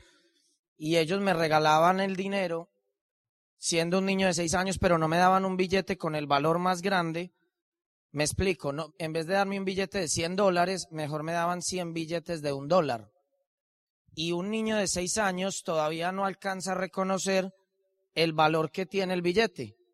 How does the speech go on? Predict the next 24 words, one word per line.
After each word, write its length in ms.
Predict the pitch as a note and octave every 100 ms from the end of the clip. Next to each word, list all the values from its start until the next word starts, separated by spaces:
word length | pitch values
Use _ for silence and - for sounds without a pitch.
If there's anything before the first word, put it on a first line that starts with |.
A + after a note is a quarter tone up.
| _ _ _
Entonces 540 | - D3+ E3 D#3+ F#3+ F3+
yo 160 | G3
me 120 | G3 F#3+
sentía 440 | F3 D3 E3 E3
mucho 320 | F#3+ G3 G3+
mejor 340 | G3 F#3+ G3 F#3+
teniendo 400 | G3 D#3+ D3 E3+
muchos. 500 | G#3 - B2 - - _ _
Para 200 | - E3+
mí 80 | F3
era 120 | F3+
mejor 240 | A3+ G3 F3
tener 240 | G#3+ A3
muchos 360 | A3 A3+ A3+ A3+
billetes, 560 | A3+ G#3 G3+ - G3 - - -
me 140 | F3
sentía 640 | F3 F3 D#3+ F3 F#3+ G3 F#3+ _ _
con 200 | - E3
más 180 | E3+ D#3+
dinero. 360 | E3+ F#3 E3 D3
¿Sí 100 | F3+
me 80 | G3
hago 140 | G#3
entender? 440 | G3+ F#3+ G#3 E3